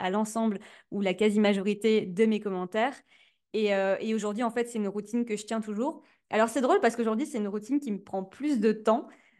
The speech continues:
euh, puisque je traite encore effectivement toute seule mes, mes commentaires et je continue d'interagir avec, euh, avec les autres créateurs,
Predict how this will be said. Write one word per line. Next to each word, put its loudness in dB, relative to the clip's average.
euh, 0
puisque -8
je 2
traite -2
encore 0
effectivement -4
toute -12
seule 2
mes, 0
mes -2
commentaires 0
et 0
je -10
continue -2
d'interagir -4
avec, -6
euh, -4
avec -6
les -4
autres 0
créateurs, 0